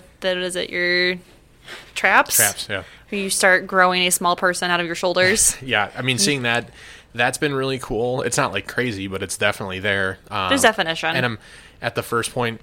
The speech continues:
Speaker 2: the first time in my life ever where I've been able to actually, like, flex and, like, I have
Speaker 1: Have a noticeable.
Speaker 2: noticeable biceps now. Um, not where I want to be, but
Speaker 1: Well
Speaker 2: I
Speaker 1: on your
Speaker 2: mean,
Speaker 1: way.
Speaker 2: my focus earlier in life was music. Like, for a large portion of my life, my forearms were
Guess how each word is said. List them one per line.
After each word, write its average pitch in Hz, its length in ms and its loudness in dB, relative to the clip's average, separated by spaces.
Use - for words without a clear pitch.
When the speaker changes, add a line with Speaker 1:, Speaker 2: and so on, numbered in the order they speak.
Speaker 2:
the 113 100 -10
first 127 240 -2
time 117 100 -2
in 107 60 -4
my 104 140 0
life 104 420 -4
ever 101 220 -4
where 98 120 -4
I've 101 120 -2
been 104 100 -4
able 98 120 -4
to 101 80 -4
actually, 101 300 -4
like, 98 280 -4
flex - 720 -4
and, 98 560 -2
like, 104 220 -4
I 104 80 0
have 101 360 -4
Speaker 1:
Have 185 200 2
a 180 60 0
noticeable. 170 680 -2
Speaker 2:
noticeable 107 560 0
biceps - 480 -2
now. 92 200 -12
Um, 85 440 -10
not 107 160 -2
where 101 100 0
I 92 60 0
want 123 360 -2
to 123 100 -4
be, 101 260 -4
but 90 280 -4
Speaker 1:
Well 247 220 4
Speaker 2:
I 190 60 4
Speaker 1:
on 180 60 0
your 120 100 4
Speaker 2:
mean, - 20 2
Speaker 1:
way. 120 200 0
Speaker 2:
my 120 120 4
focus 127 320 2
earlier 120 260 -2
in 104 100 -4
life 117 220 -2
was 95 120 -8
music. 104 500 -4
Like, 101 180 -2
for - 200 -10
a 98 40 -8
large 110 460 -2
portion 131 320 0
of 117 60 -6
my 120 100 -4
life, 117 320 -2
my 110 160 0
forearms 101 800 -4
were 92 280 -8